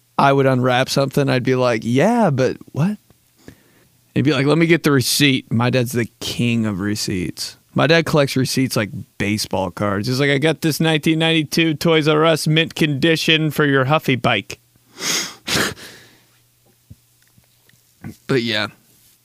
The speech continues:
I'm excited for Christmas. I have no idea what I want. Um, I kinda want a T V, but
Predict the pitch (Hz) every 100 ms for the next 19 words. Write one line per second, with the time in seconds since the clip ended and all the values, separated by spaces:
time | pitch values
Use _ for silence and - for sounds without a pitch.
0 | - 139 131 127 120 110 110 120 120 117
1 | - 139 135 135 131 127 123 123 120 117
2 | 117 123 123 123 - - 131 139 139 139
3 | 139 139 139 139 139 139 139 139 139 117
4 | - _ _ _ _ _ _ _ _ _
5 | _ _ _ _ _ _ _ _ _ _
6 | 127 - 170 185 165 123 127 123 123 127